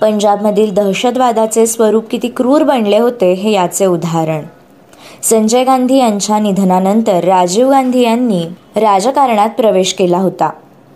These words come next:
त्यांच्याकडे काँग्रेसच्या सरचिटणीसपदाची जबाबदारी होती.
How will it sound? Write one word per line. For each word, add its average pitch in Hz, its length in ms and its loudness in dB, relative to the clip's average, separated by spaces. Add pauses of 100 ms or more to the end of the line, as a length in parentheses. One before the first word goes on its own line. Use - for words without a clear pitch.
(360)
त्यांच्याकडे 262 640 0
काँग्रेसच्या 262 840 0
सरचिटणीसपदाची 220 1160 0
जबाबदारी 180 640 0
होती. 160 360 -4